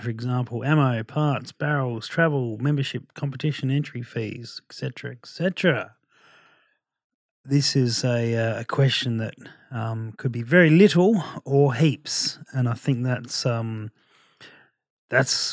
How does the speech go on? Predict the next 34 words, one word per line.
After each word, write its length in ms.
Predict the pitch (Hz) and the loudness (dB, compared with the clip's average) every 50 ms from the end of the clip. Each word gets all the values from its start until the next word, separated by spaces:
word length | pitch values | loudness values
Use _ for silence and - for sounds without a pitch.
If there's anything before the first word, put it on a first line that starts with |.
| - | 4
what 120 | - 143 165 156 | 6 8 8 8
it 80 | 131 | 8
boils 280 | 135 160 175 175 135 - | 6 6 8 6 6 2
down 240 | - 143 156 170 165 | 2 4 4 4 4
to, 120 | - 147 | 4 4
is 140 | 139 131 - | 4 4 2
how 180 | - 147 147 160 | 2 4 4 6
much 240 | 165 165 143 - - | 6 4 2 2 2
you 60 | 147 | 4
wanna 180 | 151 151 151 | 4 4 4
do 320 | 143 127 135 156 170 170 160 | 4 4 4 6 6 6 6
and 140 | 143 127 123 | 4 4 4
where 120 | 135 143 | 4 4
you, 240 | 147 151 151 143 113 120 | 4 4 4 2 0 -2
where 280 | 131 131 135 151 165 | 0 4 6 8 8
you 200 | 170 170 160 156 | 8 8 8 6
live 520 | 147 139 135 139 165 214 240 196 - - - | 6 6 6 6 6 4 4 2 -4 -10 -10
is 160 | 113 135 139 131 | -6 -4 -2 0
gonna 180 | 156 139 135 | 2 2 2
play 220 | 131 - 143 131 120 | 2 0 0 0 0
a 20 | |
big 240 | 113 113 131 131 127 | -2 -2 -4 -4 -2
role 340 | 127 127 127 131 131 127 120 | 0 2 4 4 4 4 2
in 140 | 117 117 | 0 -2
this, 460 | 113 113 117 - - - - - - - - | -4 -4 -4 -4 -4 -2 -2 -4 -4 -6 -6
um, 520 | - 123 123 120 117 113 113 117 113 110 - 113 | -4 -2 -2 0 0 -2 -2 -4 -6 -6 -8 -6
as 160 | 120 117 117 | -6 -4 -2
well. 380 | 120 123 135 139 127 113 104 - | 2 4 4 6 6 4 2 -2
So 400 | - - - 135 120 120 120 117 - - - - - - - - | -2 -2 0 0 0 0 0 -2 -4 -8 -14 -14 -14 -10 -4 0
let's 260 | 226 226 202 - - | 0 0 0 0 2
base 380 | - 240 220 208 180 - - | 4 4 4 4 4 2 4
it 60 | 190 175 | 6 6
on 280 | 180 180 170 165 156 | 6 6 6 4 4
being 460 | 143 170 170 175 170 165 160 151 143 | 4 4 4 6 6 6 6 4 2